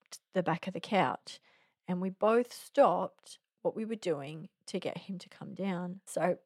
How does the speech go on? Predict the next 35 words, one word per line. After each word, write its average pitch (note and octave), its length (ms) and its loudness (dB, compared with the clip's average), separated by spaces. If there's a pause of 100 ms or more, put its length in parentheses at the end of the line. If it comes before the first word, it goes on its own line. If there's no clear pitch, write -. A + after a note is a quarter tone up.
(140)
whilst A#3+ 300 12
he B3 100 0
learned G#3+ 200 6
we G3 60 0
didn't F#3+ 180 -4
want G3+ 140 0
him F#3+ 100 -4
to - 40 -16
climb E3+ 260 -4
on E3+ 60 -6
the E3 60 -8
back E3 200 -2
of - 60 -20
the - 60 -20
couch, G#3+ 480 4 (340)
he F3+ 200 0
also C4 340 4
learned E3+ 480 -2 (360)
that E3+ 120 -4
when F#3+ 140 2
he F3+ 80 -2
did C#4+ 280 4
that, B3 440 4 (420)
he G#3+ 180 0
got F3+ 240 2 (240)
both G#3+ 360 6
parents' G#3 720 -2 (640)
immediate G3 720 4 (120)
undivided F3+ 600 -2
attention. - 640 -10 (1200)
And F3+ 160 -2
so G3 380 12 (300)
<laughs> - 280 -12
I'm G#3 220 2
realizing, G#3+ 920 12